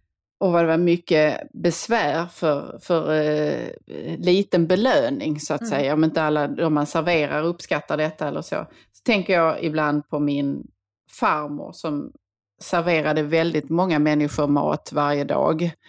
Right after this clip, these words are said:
Speaker 2: Mm.
Speaker 1: Eh, jag var ju, eh, dagbarn där då, jag var inte på förskolan när jag växte upp. Eh, så att jag såg hur hon varje förmiddag gjorde mat då till alla som var på den här gården.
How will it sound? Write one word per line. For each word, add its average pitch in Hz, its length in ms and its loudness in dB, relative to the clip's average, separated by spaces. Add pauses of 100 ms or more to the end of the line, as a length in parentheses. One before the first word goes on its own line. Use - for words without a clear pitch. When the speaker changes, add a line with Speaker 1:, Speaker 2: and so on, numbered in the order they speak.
(360)
Speaker 2:
Mm. 220 100 -18 (580)
Speaker 1:
Eh, - 300 -8
jag 160 140 2
var 165 120 2
ju, 165 180 0 (300)
eh, 139 200 -4
dagbarn 185 640 2
där 160 180 0
då, 151 160 0
jag 156 100 2
var 151 100 -2
inte 151 160 -6
på 143 180 -8
förskolan 147 600 -4
när 151 80 0
jag 147 160 -2
växte 147 300 -6
upp. - 300 -10
Eh, 147 540 0 (180)
så - 200 -4
att 165 260 -4
jag 165 200 0
såg 160 400 2
hur 208 160 2
hon 180 360 -2 (520)
varje 175 400 2 (320)
förmiddag 190 560 2
gjorde 160 360 0
mat 160 400 0
då 160 120 2
till 160 160 -4
alla 156 200 0
som 160 180 0
var 156 160 4
på 185 140 -6
den 196 100 -2
här 160 120 2
gården. 156 460 0